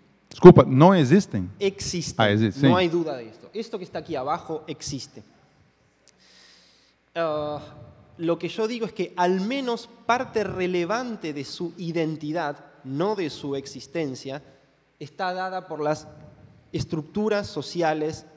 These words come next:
Speaker 2: en las cuales se insertan. Mejor dicho, por las estructuras sociales que ellas mismas conti-, constituyen. ¿Sí? ¿De dónde salen estas disposiciones de comportamiento? Bueno, en el marco del tipo de ciencias sociales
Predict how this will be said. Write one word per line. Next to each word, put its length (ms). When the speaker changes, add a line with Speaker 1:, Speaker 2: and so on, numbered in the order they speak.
Speaker 2:
en 100
las 100
cuales 260
se 100
insertan. 480
Mejor 220
dicho, 200
por 300
las 160
estructuras 420
sociales 440
que 200
ellas 260
mismas 500
conti-, 440
constituyen. 680
¿Sí? 180
¿De 240
dónde 340
salen 680
estas 340
disposiciones 640
de 100
comportamiento? 640
Bueno, 320
en 220
el 160
marco 500
del 360
tipo 360
de 60
ciencias 440
sociales 720